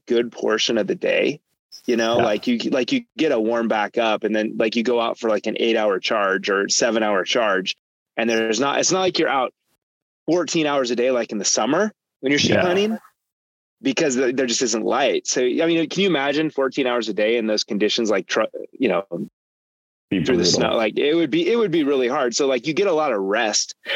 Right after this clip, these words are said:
Speaker 1: on those late season hunts, even though the conditions are tough.
Speaker 2: Mm-hmm.
Speaker 3: Yeah, that was, that was huge, actually. Like, we were, we were getting a good amount of rest. We, I mean, realistically, it's not like we're getting up at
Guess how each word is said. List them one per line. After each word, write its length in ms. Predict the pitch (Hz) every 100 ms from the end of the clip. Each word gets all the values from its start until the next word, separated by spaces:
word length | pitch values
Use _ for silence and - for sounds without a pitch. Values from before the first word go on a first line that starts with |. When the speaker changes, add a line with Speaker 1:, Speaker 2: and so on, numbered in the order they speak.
| - -
Speaker 1:
on 140 | 110
those 300 | 107 107 104
late 200 | 107 -
season 300 | 135 123 131
hunts, 240 | 127 135
even 300 | - 143 120
though 120 | 110 107
the 100 | 98
conditions 460 | 101 98 98 98
are 80 | 87
tough. 300 | - - - _ _ _ _ _ 120
Speaker 2:
Mm-hmm. 480 | 107 107 - - 92
Speaker 3:
Yeah, 320 | 87 82 80 110
that 220 | 98 107
was, 260 | 101 85 -
that 180 | 101 95
was 140 | 85 -
huge, 260 | 90 82 85
actually. 360 | 80 - 85
Like, 140 | 85 82
we 140 | 98
were, 400 | 95 87 82 - _ -
we 160 | 101
were 140 | 98 85
getting 340 | 87 82 78
a 40 |
good 240 | 87 87 82
amount 300 | 82 80 82
of 60 | 80
rest. 320 | 78 82 - -
We, 280 | 87 87 85 - _ - -
I 80 | 87
mean, 220 | 87 82
realistically, 560 | 90 85 87 85 87 87
it's 180 | 85
not 140 | 92 85
like 140 | 85
we're 100 | 85
getting 240 | 82 85 80
up 180 | 82
at 160 | 85